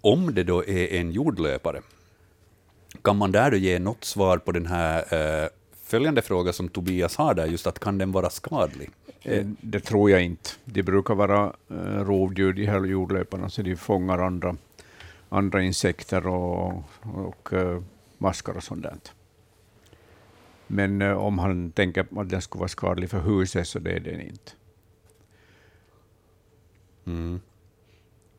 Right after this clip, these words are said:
Speaker 1: För han hade ju hittat den inomhus.
Speaker 2: Ja, ja.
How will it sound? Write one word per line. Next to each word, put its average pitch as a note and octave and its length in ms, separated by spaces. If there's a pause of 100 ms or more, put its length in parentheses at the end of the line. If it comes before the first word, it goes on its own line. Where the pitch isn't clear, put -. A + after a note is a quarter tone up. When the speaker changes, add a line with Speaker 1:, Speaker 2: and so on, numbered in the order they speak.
(120)
Speaker 1:
För - 120
han G2+ 180
hade G2 220
ju F#2 100
hittat A2 280
den F#2 120
inomhus. F#2+ 760 (100)
Speaker 2:
Ja, - 80
ja. F#2+ 220